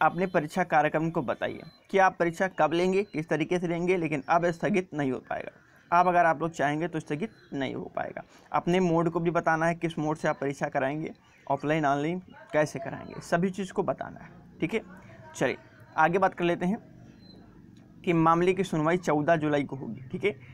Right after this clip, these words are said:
मामले की सुनवाई कब होगा? चौदह जुलाई को होगा, ठीक है। ये खबरें आज की थी, ठीक है, बहुत बढ़िया, बहुत अच्छे। चलिए, देखिए, यहाँ पर मैं बता रहा था, जो बीटीसी फर्स्ट सेमेस्टर,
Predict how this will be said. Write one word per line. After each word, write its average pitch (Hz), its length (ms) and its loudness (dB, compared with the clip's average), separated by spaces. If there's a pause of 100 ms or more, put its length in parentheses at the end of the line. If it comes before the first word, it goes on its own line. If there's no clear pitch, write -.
(180)
मामले 165 340 2
की 175 80 -4
सुनवाई 160 300 -2
कब 156 160 2
होगा? 151 260 -2 (380)
चौदह 160 260 0
जुलाई 127 280 0
को - 180 -16
होगा, - 420 -12
ठीक 160 120 -2
है। 185 80 0 (400)
ये 160 140 2
खबरें 147 340 0
आज 143 240 -2
की 139 100 -8
थी, - 340 -16 (160)
ठीक - 160 -4
है, 381 80 -16 (120)
बहुत 135 180 0
बढ़िया, 98 220 -10 (400)
बहुत 139 200 -2
अच्छे। - 220 -18 (320)
चलिए, 131 220 -2 (380)
देखिए, 247 180 0
यहाँ 190 260 4
पर 202 140 2
मैं 185 160 2
बता 131 240 2
रहा - 120 0
था, 160 140 -8
जो 175 200 2
बीटीसी 165 520 0
फर्स्ट 165 340 -2
सेमेस्टर, 170 400 -6